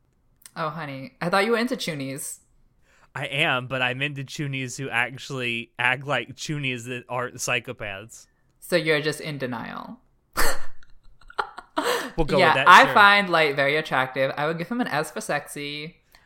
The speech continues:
Speaker 2: Oh,
Speaker 1: Um,
Speaker 2: God.
Speaker 1: <laughs> love that brown hair. Love that, like, K-pop, like, little brush to the left, you know, brush
Speaker 2: You
Speaker 1: to
Speaker 2: know,
Speaker 1: the right.
Speaker 2: oh, I didn't even think about that. He is very K-pop in
Speaker 1: He's
Speaker 2: his
Speaker 1: such a
Speaker 2: appearance,
Speaker 1: K,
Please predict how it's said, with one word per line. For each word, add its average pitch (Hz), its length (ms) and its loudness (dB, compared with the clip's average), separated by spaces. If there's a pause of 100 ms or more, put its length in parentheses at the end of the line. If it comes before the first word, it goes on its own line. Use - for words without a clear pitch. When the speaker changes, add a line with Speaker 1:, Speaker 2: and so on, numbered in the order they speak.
(140)
Speaker 2:
Oh, 139 60 -8
Speaker 1:
Um, - 80 -8
Speaker 2:
God. 135 1000 0 (540)
Speaker 1:
<laughs> - 500 -6
love 165 280 8
that 220 200 6
brown 175 320 4
hair. 170 460 2
Love 160 280 2
that, 185 220 6
like, 147 300 4 (420)
K-pop, 185 880 8 (520)
like, 143 440 -2 (140)
little 156 520 0 (100)
brush 160 420 4
to 202 140 -4
the 185 120 2
left, 170 800 4
you 170 160 -8
know, 151 460 -2
brush 147 220 0
Speaker 2:
You 220 60 -4
Speaker 1:
to - 40 -4
Speaker 2:
know, 254 60 -2
Speaker 1:
the 160 80 -4
right. 165 360 6
Speaker 2:
oh, - 120 -20 (120)
I 226 120 4
didn't 285 160 -2
even 185 200 -4
think 240 200 -8
about 185 180 -2
that. 147 200 -2
He 143 260 -6
is 247 180 -6
very 165 280 -4
K-pop 160 500 -4
in - 60 -2
Speaker 1:
He's 208 100 -6
Speaker 2:
his 135 80 -8
Speaker 1:
such 196 240 2
a 190 100 0
Speaker 2:
appearance, 156 80 -8
Speaker 1:
K, 170 100 2